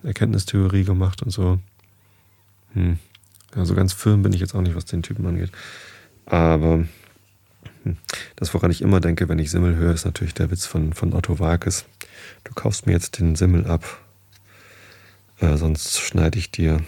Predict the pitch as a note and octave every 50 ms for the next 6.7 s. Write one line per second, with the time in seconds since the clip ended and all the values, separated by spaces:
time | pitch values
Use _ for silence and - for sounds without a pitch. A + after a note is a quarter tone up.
0 | - - - - E2+ D#2+ - - - - - F2+ F#2 F2+ E2+ D#2+ D#2 - - -
1 | G#2 A2 A2 - - - - G#2 - - - A#2+ A2 G2 - - - - A2 -
2 | - - - - - - - - - - - - - - - - - - - -
3 | - - - - - - - _ - - _ _ _ _ _ _ _ _ _ _
4 | _ - - - D#2 D2+ D2 D2 D2 - - - - - - - - - - -
5 | - - - - - - _ _ _ _ _ _ _ _ _ _ _ _ _ _
6 | _ - - - - - - - - C#2+ D2 D2 C#2+